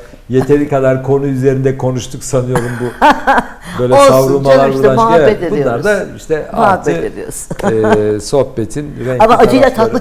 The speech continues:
Speaker 2: çok güzeldi bir arada. Hayat böyle arkadaşlar. Acı ve tatlı bir arada. Yani
Speaker 1: Evet, özetle ne diyoruz ama burada? E, sevgi hormon ilişkisine, evet,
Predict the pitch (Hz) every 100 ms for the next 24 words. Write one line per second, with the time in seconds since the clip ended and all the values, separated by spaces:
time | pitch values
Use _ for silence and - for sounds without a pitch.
0 | 254 247 202 190 156 160 165 156 147 139
1 | 131 - - - - - 233 339 330 180
2 | 180 190 226 220 160 170 - - 147 -
3 | - 262 262 240 220 202 190 190 156 160
4 | 127 110 - - - - - - - 185
5 | 190 185 190 - - 160 170 247 - 190
6 | 214 220 170 131 107 110 143 131 113 156
7 | 196 - - - - - 110 107 107 107
8 | 107 104 - 143 143 131 151 151 - -
9 | - 151 127 131 139 135 117 107 113 98
10 | 135 175 156 131 151